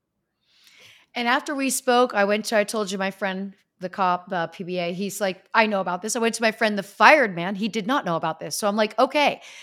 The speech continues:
take this to the firehouse, get everybody signed up while you guys are in between waiting for calls and making a ton of food,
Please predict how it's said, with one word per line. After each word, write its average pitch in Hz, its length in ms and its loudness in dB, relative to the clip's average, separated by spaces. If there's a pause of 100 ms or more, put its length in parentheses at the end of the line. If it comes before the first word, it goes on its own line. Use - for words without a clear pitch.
take 262 240 4
this - 180 -4
to 294 80 -6
the 262 140 0
firehouse, 196 720 4 (300)
get 247 180 6
everybody 254 380 4
signed 233 400 2
up 214 200 4
while 196 120 0
you 202 100 -4
guys 208 280 0
are 202 80 -2
in 240 200 -4
between 226 480 -2
waiting 202 320 0
for 208 140 -4
calls 196 400 4
and 196 180 -4
making 202 320 -4
a 185 80 -4
ton 202 240 -2
of 202 100 -4
food, 175 360 -2